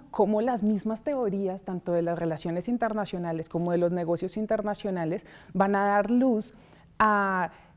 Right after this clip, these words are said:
eh, la posibilidad de afianzar el comercio global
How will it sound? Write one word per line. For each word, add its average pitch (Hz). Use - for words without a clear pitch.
eh, 202
la 208
posibilidad 196
de 196
afianzar 190
el 302
comercio 196
global 160